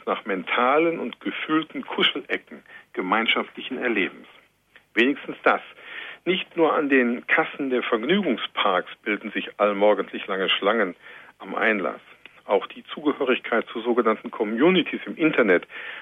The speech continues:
hat Konjunktur. Soziale Kontakte im Netz ersetzen mit ihrem, mit ihrer erlebbaren Wärme die Kälte der im wirklichen Leben erfahrenen Vereinzelung. Second Life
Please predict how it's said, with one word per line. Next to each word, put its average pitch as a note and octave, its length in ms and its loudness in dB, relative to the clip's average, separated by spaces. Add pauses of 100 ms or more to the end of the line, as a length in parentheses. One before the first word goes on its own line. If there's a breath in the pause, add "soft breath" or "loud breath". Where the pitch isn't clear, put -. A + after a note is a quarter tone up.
hat - 200 -2
Konjunktur. F#2 680 -4
Soziale C3 420 2
Kontakte - 480 -4
im G2 120 0
Netz C3+ 220 0
ersetzen B2+ 520 -2
mit A2 120 -2
ihrem, G#2+ 420 0 (540 loud breath)
mit - 140 -8
ihrer - 240 2
erlebbaren G2 1120 2
Wärme A#2+ 540 2 (360 loud breath)
die - 100 -20
Kälte G#2 520 -4
der F2+ 220 -6
im - 280 -18
wirklichen A2 480 -2
Leben F#2 320 2
erfahrenen D#2+ 680 -6
Vereinzelung. - 680 -6 (500)
Second C#3+ 360 2
Life G2+ 320 0